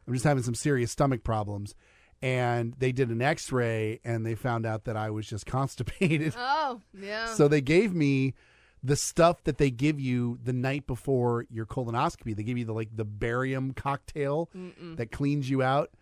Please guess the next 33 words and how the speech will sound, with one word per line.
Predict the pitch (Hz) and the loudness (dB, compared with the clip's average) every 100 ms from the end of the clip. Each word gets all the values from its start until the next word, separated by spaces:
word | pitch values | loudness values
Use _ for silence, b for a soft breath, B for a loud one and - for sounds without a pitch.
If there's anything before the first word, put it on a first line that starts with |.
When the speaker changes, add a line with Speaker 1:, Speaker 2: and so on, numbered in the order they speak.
| - | -20
Speaker 2:
Mm-mm. | 202 - 196 185 180 | -18 -16 -14 -12 -12
Speaker 1:
No, | 123 127 | -6 -4
thank | 120 127 113 110 | -2 -4 -4 -6
you. | 101 | -8
Speaker 2:
No. | 185 180 170 170 | -8 -10 -10 -6
Speaker 1:
No, | - | -2
ma'am. | - - 110 104 _ 117 | 0 0 -2 -4 _ -8
No, | |
sir. | 117 120 110 95 _ _ - | -6 -4 -4 -6 _ _ -18
Speaker 2:
<sighs> | 185 214 185 151 B B B B B B | -14 -10 -10 -12 B B B B B B
So | - 240 | -8 -6
you've | 269 269 | -6 -4
got, | 320 277 | -4 -4
at | 311 | -4
least | 370 349 | -4 -2
got | 285 254 | 0 0
a | 214 | -2
few | 226 208 | -8 -8
months. | 175 156 139 - - - b - | -6 -8 -12 -20 -20 -20 b 2
Speaker 1:
Yeah, | 165 175 170 | 6 8 8
Speaker 2:
I | |
Speaker 1:
and | 175 185 | 6 6
Speaker 2:
have | |
Speaker 1:
I | 214 | 6
Speaker 2:
a | |
few | - 262 | 2 -6
more | 220 202 | -2 -2
years | 208 185 170 180 | -2 -2 -2 -4
left. | 147 151 - 170 | -4 -6 -2 4
Speaker 1:
and | 190 | 6
I've | 240 247 | 6 4
thought | 208 190 190 | 6 6 6
about | 147 135 127 123 | 6 6 4 2